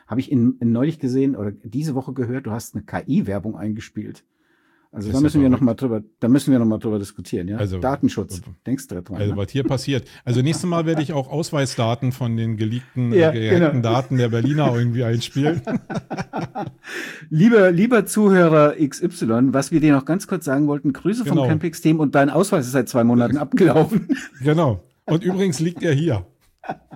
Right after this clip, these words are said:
Speaker 1: Ich kann dir das gerne mal zeigen, ja. <laughs> Das wär geil. Ist das maximale Individualisierung, ja?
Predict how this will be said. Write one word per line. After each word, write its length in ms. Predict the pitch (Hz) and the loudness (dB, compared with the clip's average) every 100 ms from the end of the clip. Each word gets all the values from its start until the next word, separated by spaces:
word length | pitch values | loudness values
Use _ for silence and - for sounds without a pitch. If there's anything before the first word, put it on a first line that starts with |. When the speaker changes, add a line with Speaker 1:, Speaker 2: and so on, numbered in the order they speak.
| - - _ - _ - _ _ - - - | -20 -20 _ -20 _ -20 _ _ -12 -10 -8
Speaker 1:
Ich 100 | - | 0
kann 160 | 180 | 4
dir 140 | 190 180 | 6 6
das 200 | 175 170 | 4 4
gerne 220 | 156 170 | 2 2
mal 200 | 160 165 | 2 0
zeigen, 440 | 180 156 139 139 | 0 0 2 0
ja. 220 | 156 123 147 - - | -2 -6 -6 -8 -6
<laughs> 1000 | 131 - 160 139 - 127 160 - 180 | -6 -6 -8 -8 -8 -6 -6 -8 -10
Das 220 | 143 131 131 | -6 -6 -4
wär 140 | 147 | -4
geil. 340 | 139 127 135 - - - - - - - | -4 -6 -8 -12 -14 -16 -16 -18 -20 -20
Ist 120 | - | 0
das 200 | 151 170 | 0 2
maximale 600 | 147 165 - 190 156 160 | 0 0 0 2 4 4
Individualisierung, 920 | 143 165 156 151 147 139 135 135 101 101 | 2 2 2 2 2 0 0 -2 -2 -4
ja? 240 | 117 156 | -4 -8